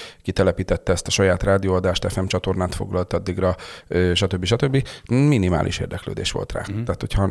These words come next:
Speaker 1: ha nem helyezzük ki saját magunk a hangszórókat, és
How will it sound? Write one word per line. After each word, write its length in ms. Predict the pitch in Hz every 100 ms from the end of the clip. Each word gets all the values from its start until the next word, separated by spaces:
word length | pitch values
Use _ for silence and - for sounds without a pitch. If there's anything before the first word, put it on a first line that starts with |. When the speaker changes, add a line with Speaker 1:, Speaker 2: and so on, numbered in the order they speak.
| 98
Speaker 1:
ha 300 | 98 98 98
nem 180 | 123 123
helyezzük 420 | 110 101 92 92
ki 120 | -
saját 360 | - 95 95 92
magunk 240 | 95 92
a 40 | 90
hangszórókat, 640 | 92 92 92 95 87 92
és 180 | 95 -